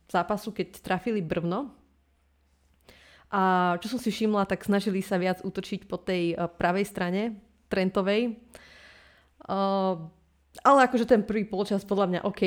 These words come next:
mohli sme vyhrávať, mohli, mohlo to byť remíza, mohli sme aj prehrávať, ale jednoznačne náš najhoršia fáza zápasu prišla po,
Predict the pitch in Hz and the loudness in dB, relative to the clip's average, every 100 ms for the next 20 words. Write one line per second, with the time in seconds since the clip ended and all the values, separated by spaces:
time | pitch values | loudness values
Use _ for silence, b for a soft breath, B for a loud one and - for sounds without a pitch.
0 | 185 185 208 190 160 180 202 185 180 165 | 2 0 -2 -4 -4 0 0 2 0 0
1 | 185 185 190 190 185 180 160 160 185 185 | -2 -2 0 0 0 -2 0 2 4 2
2 | 175 165 160 180 185 185 160 156 - _ | 2 0 0 -2 -2 -2 -4 -6 -14 _
3 | _ _ 202 208 208 202 196 - 185 180 | _ _ -2 0 2 0 -2 -4 0 2
4 | 180 175 202 240 202 202 - 190 175 165 | 2 2 2 2 2 -2 0 -2 0 -2
5 | 185 202 202 202 185 170 165 - _ _ | -2 0 -2 -2 -2 -2 -4 -10 _ _
6 | - 202 190 175 170 190 180 180 - - | -2 0 0 0 0 -2 -6 -6 -8 -6
7 | 180 165 160 - 165 | -2 -2 -4 -8 -10